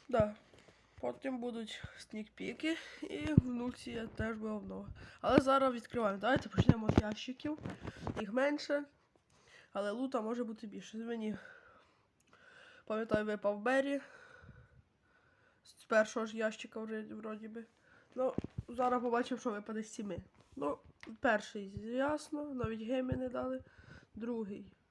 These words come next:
Ще гірше, що за фігня? О, хоч чотири гема, але це все одно дуже мало. Не поняв.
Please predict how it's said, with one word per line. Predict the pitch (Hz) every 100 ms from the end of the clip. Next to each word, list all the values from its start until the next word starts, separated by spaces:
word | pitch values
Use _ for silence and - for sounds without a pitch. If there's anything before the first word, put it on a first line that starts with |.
| _ _ -
Ще | - - 220
гірше, | 247 254 - 262
що | - 226
за | 226
фігня? | - 233 240 247 - - - - - - - _ - -
О, | - 208 220 262 - - - - - - -
хоч | 254 - - _ _ _ _ - - -
чотири | 220 247 247
гема, | 208 208 214 233 233
але | 240
це | 240 247
все | - 262
одно | 233 214 208
дуже | 226 277 285
мало. | 269 202 190 202 - - -
Не | 214
поняв. | 214 196 214 247